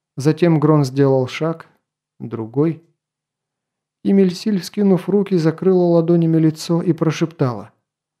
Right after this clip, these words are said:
«Не смотри на меня, не надо, я уродина». «Ты самая прекрасная женщина из всех, что живут в этом мире», с предельной убеждённостью произнёс Грон.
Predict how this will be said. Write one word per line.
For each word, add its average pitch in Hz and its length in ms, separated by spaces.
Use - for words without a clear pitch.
«Не 160 120
смотри 160 420
на 117 120
меня, 113 320
не 160 160
надо, 156 460
я 160 500
уродина». 160 640
«Ты 139 320
самая 151 460
прекрасная 156 720
женщина 135 640
из 127 100
всех, - 340
что 165 220
живут 160 340
в 156 60
этом 151 260
мире», 139 420
с - 100
предельной 123 540
убеждённостью 120 800
произнёс 123 500
Грон. 120 300